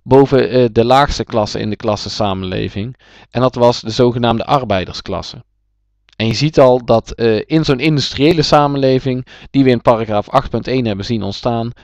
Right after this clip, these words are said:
de arbeidersklasse het grootste deel van de bevolking vormde. En die arbeidersklasse kun je eigenlijk ook weer onderverdelen in twee groepen. Je kunt een onderscheid maken tussen geschoolde en ongeschoolde arbeiders. Geschoolde arbeiders hadden nog een bepaalde opleiding genoten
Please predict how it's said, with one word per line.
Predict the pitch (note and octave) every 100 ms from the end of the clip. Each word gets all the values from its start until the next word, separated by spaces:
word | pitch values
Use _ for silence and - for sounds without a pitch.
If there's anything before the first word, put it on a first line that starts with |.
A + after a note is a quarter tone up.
| -
de | -
arbeidersklasse | A2+ C3 A#2+ A2+ A2 A#2+ G#2+ - G#2+ - _ _
het | G2+ -
grootste | - A#2+ - A#2
deel | A2+ G#2+
van | A2+
de | A2+
bevolking | B2 A#2+ G2+ - F2
vormde. | - F2 D#2+ - _ _ _ _ _ _ _ _ _ _ _ -
En | C3
die | C3
arbeidersklasse | F#3+ F#3+ F#3 E3+ - D#3+ - D3+
kun | D3+
je | C#3
eigenlijk | C#3 C3+ B2
ook | - -
weer | A2+
onderverdelen | A2 G#2 F2 G2 G2 F#2
in | F#2
twee | F#2 B2 B2
groepen. | A#2 F#2 - G#2+ _ _ _
Je | -
kunt | - E3+
een | B2
onderscheid | D3 E3+ D#3 - C#3 C#3
maken | C3+ B2+ - B2+ - -
tussen | - B2+ - G2+
geschoolde | - - D3+ D3 C#3+
en | A#2+ A2
ongeschoolde | C3+ A#2 G2+ - G2+ F#2+
arbeiders. | F2 F2 F2 F2+ - - - _ _ _ _
Geschoolde | - - A3+ G3+
arbeiders | D3+ C3 B2 A2 G#2
hadden | C#3 B2+
nog | A#2+ A2+
een | A2
bepaalde | G#2+ B2+ A2 F#2+
opleiding | D3 - D3+ C#3 C3+
genoten | C#3 B2+ B2 A#2+ A2+